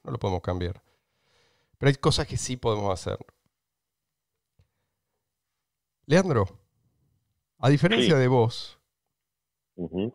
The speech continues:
Speaker 1: que tenés que producir algo para ganar dinero.
Speaker 2: Ujú. No moda.
Speaker 1: <laughs> Los gobiernos pueden crear dinero de la nada. Esta es la gran diferencia.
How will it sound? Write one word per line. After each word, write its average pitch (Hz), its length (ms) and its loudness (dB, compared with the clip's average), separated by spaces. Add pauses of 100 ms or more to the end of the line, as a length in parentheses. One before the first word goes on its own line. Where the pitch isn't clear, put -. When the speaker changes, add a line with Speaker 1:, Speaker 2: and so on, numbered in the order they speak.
(140)
Speaker 1:
que 131 120 -4
tenés 139 200 0
que 147 100 0
producir 117 540 -2
algo 120 480 0 (160)
para 101 180 -2
ganar 107 320 0
dinero. 101 420 -4 (1000)
Speaker 2:
Ujú. 98 360 -6 (1400)
No 107 160 0
moda. 87 400 2 (640)
Speaker 1:
<laughs> - 480 0 (2750)
Los 151 160 4
gobiernos 190 360 4
pueden 185 300 2
crear 147 340 2
dinero 135 420 -2
de 120 80 0
la 107 140 -2
nada. 98 320 -6
Esta - 200 -12
es 113 60 -12
la 104 80 -4
gran 110 260 -6
diferencia. 98 580 -8